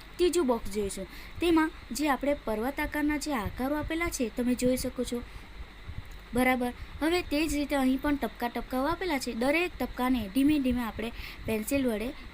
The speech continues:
જોડવાના છે અને આકારોને બનાવવાના છે, બરાબર? તેવી જ રીતે આપણે આખું બોક્સમાં બનાવવાના છે. થોડું છૂટું છૂટું રાખી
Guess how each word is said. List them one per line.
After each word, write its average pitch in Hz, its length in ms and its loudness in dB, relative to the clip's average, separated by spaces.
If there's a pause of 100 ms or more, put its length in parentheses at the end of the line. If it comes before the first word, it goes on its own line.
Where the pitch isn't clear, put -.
(160)
જોડવાના 214 540 0 (200)
છે 302 180 2 (320)
અને 320 200 6 (100)
આકારોને 226 640 2 (240)
બનાવવાના 320 540 4
છે, 202 140 -6
બરાબર? 254 400 4 (360)
તેવી 330 220 6
જ 294 80 -2
રીતે 262 300 -2
આપણે 233 340 2
આખું 233 360 0
બોક્સમાં 220 580 0 (200)
બનાવવાના 302 440 4
છે. 190 180 -8 (320)
થોડું 294 300 2 (380)
છૂટું 254 340 0
છૂટું 277 280 0
રાખી 294 300 0